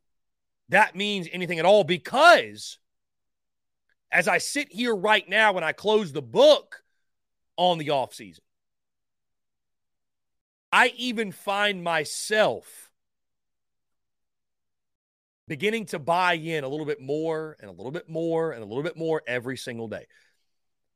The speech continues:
I do not lose sight of the deficiencies.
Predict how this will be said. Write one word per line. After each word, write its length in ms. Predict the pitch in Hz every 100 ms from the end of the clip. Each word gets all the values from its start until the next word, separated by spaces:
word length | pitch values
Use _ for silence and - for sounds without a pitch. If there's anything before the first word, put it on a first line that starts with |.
| _ _ _ _ _ _ _ _
I 140 | 160 208
do 160 | 190
not 260 | 220 254 202
lose 320 | 185 226 214
sight 720 | - - 240 226 135 - - - _ _ _ _ _ -
of 180 | 175 156
the 60 |
deficiencies. 800 | 143 - 170 - 95 - _